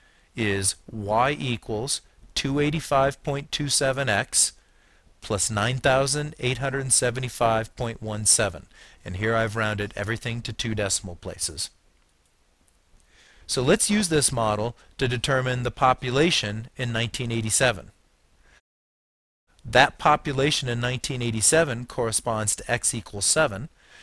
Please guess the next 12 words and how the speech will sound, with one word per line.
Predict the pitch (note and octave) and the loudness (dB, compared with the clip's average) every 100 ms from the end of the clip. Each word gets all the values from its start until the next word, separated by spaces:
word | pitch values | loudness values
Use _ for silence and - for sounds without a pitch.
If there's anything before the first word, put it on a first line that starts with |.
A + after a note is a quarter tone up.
| - | -16
So | - A#2+ | -4 0
if | - | 4
I | D3 | 4
go | D#3+ E3 | 6 4
ahead | D3 D#3 D#3 | 4 2 2
and | - A2+ | 0 -2
I | G#2 | 0
substitute | G2+ - C3+ - D#3+ - D3+ C#3+ | 2 4 2 0 -4 -2 -4 -2
that | C3+ C3 - | 2 2 0
into | C3 B2+ - B2+ | -4 -4 -4 -4
my | A#2 A2 | -2 -4
formula, | - D#3+ D#3 A2 F2+ G2 | 0 0 0 0 -4 -6